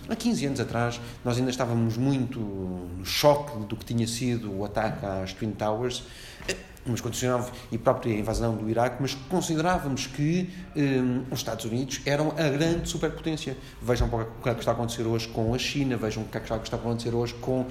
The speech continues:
a Ásia. E, portanto, há muitas matérias que nós tomávamos por adquiridas há quinze anos atrás, e há quinze anos atrás, quando nós olhávamos para o futuro, olhávamos para o futuro com um grande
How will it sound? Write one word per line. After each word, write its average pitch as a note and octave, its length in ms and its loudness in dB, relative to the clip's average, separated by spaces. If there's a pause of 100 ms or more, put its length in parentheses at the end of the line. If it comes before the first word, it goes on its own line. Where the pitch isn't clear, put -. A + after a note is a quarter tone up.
(180)
a C3 240 6
Ásia. G#2+ 260 0 (640)
E, A3 60 2
portanto, A3+ 300 2 (300)
há F3+ 100 8
muitas C4 380 6
matérias D#3+ 480 2
que - 120 -4
nós F3 120 4
tomávamos F3+ 520 2
por D#3+ 140 0
adquiridas B2 600 -2
há B2+ 80 2
quinze C3+ 280 0
anos A2+ 120 0
atrás, F#2+ 440 -4
e C3+ 80 -2
há A2+ 40 -2
quinze F3+ 260 2
anos C3 120 -2
atrás, G#2+ 340 -2 (260)
quando C3+ 160 4
nós C#3+ 180 2
olhávamos D#3+ 400 2
para - 160 0
o C#3 40 2
futuro, C3 360 -2 (540)
olhávamos D#3+ 440 4
para - 120 -6
o C3 40 0
futuro C3+ 360 -4
com C#3 160 0
um C3+ 400 0
grande F#3 520 6